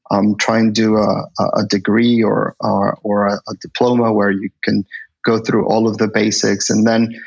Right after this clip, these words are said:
um, you start seeing patients, um, supervised. Um, you know, maybe work in a, in a practice where you're working under somebody, um, and keep up to date,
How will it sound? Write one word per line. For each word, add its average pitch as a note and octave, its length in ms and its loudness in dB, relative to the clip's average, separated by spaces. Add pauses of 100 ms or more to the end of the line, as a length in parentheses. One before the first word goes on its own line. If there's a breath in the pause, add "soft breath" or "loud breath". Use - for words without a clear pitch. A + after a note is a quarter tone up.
(300 loud breath)
um, G#2+ 400 2
you A2 580 0 (280)
start A#2+ 500 -2 (160)
seeing B2 360 0
patients, A2+ 720 0
um, G#2 220 0
supervised. A2 1120 0
Um, G#2 360 0
you G#2+ 120 0
know, G#2 300 0
maybe G#2+ 260 0
work G#2 300 -2
in A2 100 2
a, G2+ 160 0 (380 loud breath)
in A#2 160 2
a G2+ 40 -2
practice A2 600 -2
where G#2+ 400 2
you're G2+ 200 2
working A2 400 0
under G2+ 240 2
somebody, G#2+ 720 0 (420 loud breath)
um, G#2 420 2
and G#2 340 0
keep - 260 0
up A#2 200 -2
to G#2+ 100 0
date, A2+ 400 0